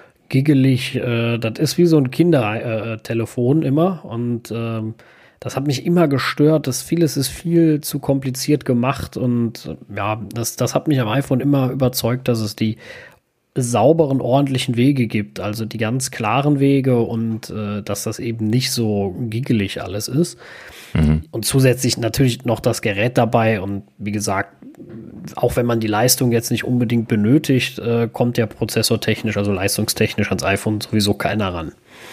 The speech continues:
Speaker 1: Ne? Bis heute
Speaker 2: Ja.
Speaker 1: nicht. Also da
Speaker 2: Ja.
Speaker 1: ist Apple ja unantastbar, äh, was sie jetzt gerade auf ihre Macs ausweiten und, äh,
Speaker 2: Mhm.
Speaker 1: ja,
Speaker 2: Ich,
Speaker 1: also
Speaker 2: ich,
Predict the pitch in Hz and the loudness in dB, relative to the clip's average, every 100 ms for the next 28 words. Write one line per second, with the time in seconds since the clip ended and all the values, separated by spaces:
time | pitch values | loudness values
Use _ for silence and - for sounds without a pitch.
0 | - - - - _ - 101 123 - - | -20 -18 -18 -18 _ -8 -2 -2 -2 -4
1 | 101 110 95 98 92 87 - - - - | 0 2 2 2 -2 -6 -12 -16 -20 -20
2 | - _ _ - - - 98 95 98 92 | -20 _ _ -20 -12 -6 -4 -2 -2 0
3 | 95 69 113 - 92 - 104 104 98 95 | 2 0 -2 -2 -4 -4 -4 -2 -2 -2
4 | 90 - - 120 110 104 120 117 - 123 | -4 -8 -2 0 2 2 2 2 2 2
5 | 127 131 - - - - - 113 107 101 | 2 -2 -14 -20 -20 -12 -4 0 0 0
6 | 110 113 110 110 110 107 110 101 - 113 | 0 2 0 0 0 2 2 0 -2 -4
7 | 107 107 - - 123 - 120 117 - 135 | -2 -2 0 2 2 4 2 2 2 0
8 | - - - 117 107 107 101 - 98 98 | 0 -8 -10 -8 -4 -4 -4 -4 -6 -6
9 | 95 _ - - - 76 69 78 - - | -8 _ -20 -10 -2 -2 0 -4 -6 -20
10 | - - _ 101 104 - - - 120 120 | -20 -20 _ 0 2 0 -2 0 2 4
11 | 101 | 2